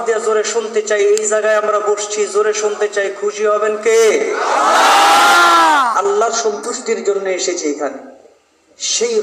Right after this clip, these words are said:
রব সময়ের কসম করছেন, সময়ের কসম। কেন জানেন? মানুষের জীবনের সবচেয়ে বড় দামি হচ্ছে সময়। এই সময়ের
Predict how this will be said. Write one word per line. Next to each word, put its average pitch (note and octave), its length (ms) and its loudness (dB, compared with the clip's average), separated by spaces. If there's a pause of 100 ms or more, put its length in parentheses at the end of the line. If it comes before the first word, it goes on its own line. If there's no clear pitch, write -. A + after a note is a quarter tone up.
রব C4 500 0
সময়ের B3 640 0 (120)
কসম A3 300 -4
করছেন, E3+ 440 -8
সময়ের G#3 520 -2 (100)
কসম। C#3+ 420 -6 (680)
কেন A#3+ 200 -2
জানেন? B3 360 -4 (920)
মানুষের C#4+ 580 -2
জীবনের C4+ 400 0
সবচেয়ে - 760 -6
বড় B3 260 -2
দামি G#3 340 0
হচ্ছে G#3 340 -6
সময়। D#3+ 440 -4 (920)
এই - 180 0
সময়ের C4+ 540 0